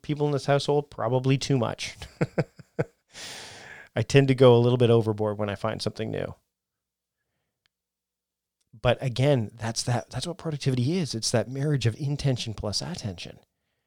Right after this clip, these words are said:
So as I wrap up here, because I try to keep these episodes in the realm of how long these other episodes, the weekly interview episodes that I do.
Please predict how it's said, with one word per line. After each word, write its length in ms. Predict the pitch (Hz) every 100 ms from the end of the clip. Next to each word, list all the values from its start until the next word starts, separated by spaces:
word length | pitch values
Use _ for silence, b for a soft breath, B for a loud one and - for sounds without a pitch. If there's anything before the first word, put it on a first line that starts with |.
| _ _ _ _ _ _ _ _ _ _
So 380 | - 160 151 139 _ _ _ _ _ _ _ _ -
as 160 | 160
I 80 | 196
wrap 320 | 160 147 135
up 160 | 151 151
here, 260 | 113 98 107 _ _ _ _ _ _ _ _ _ _ _ _ _ -
because 260 | 113 123 117
I 80 |
try 200 | 120 143
to 60 | 156
keep 180 | - 143
these 160 | 123
episodes 360 | 123 120 - 110
in 240 | 139 147
the 100 | 147
realm 520 | 131 113 123 120 107 101
of 140 | 101
how 240 | - 113
long 340 | 110 107 107 107
these 220 | 101 92
other 260 | 110 104 98
episodes, 380 | 95 98 107
the 80 | 113
weekly 380 | 113 117 117 110
interview 320 | 113 113 113
episodes 380 | - - 113 107
that 140 | -
I 60 | -
do. 180 | -